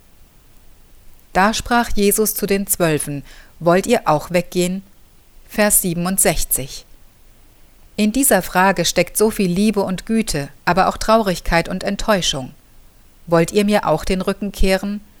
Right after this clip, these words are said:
Habt ihr meine Worte genauso wenig verstanden?“ Da antwortete ihm Simon Petrus: „Herr, wohin sollen wir gehen? Du hast Worte des ewigen Lebens, und wir haben geglaubt und erkannt, du bist der Heilige Gottes.“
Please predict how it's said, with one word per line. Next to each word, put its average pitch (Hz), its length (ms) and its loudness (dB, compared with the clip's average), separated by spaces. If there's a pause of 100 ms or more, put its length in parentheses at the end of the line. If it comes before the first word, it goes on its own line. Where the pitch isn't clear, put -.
(400)
Habt - 260 -2
ihr 262 80 4
meine 208 320 2
Worte 180 280 0
genauso 160 480 -2
wenig 190 300 -4
verstanden?“ 185 640 -4 (1160)
Da 202 100 2
antwortete 185 640 0
ihm 190 180 -2
Simon 190 380 -2
Petrus: - 600 -2 (500)
„Herr, 233 340 2
wohin 208 280 2
sollen 208 320 2
wir 202 100 2
gehen? 196 400 -4 (400)
Du 277 220 0
hast - 240 2
Worte 214 260 0
des 185 180 -4
ewigen 196 420 0
Lebens, 160 580 -2 (360)
und 185 160 -2
wir 208 140 2
haben 208 220 2
geglaubt 233 540 -2
und 170 140 -4
erkannt, 175 540 -2 (300)
du 254 160 -2
bist - 260 -2
der 151 160 0
Heilige 175 340 0
Gottes.“ - 580 -4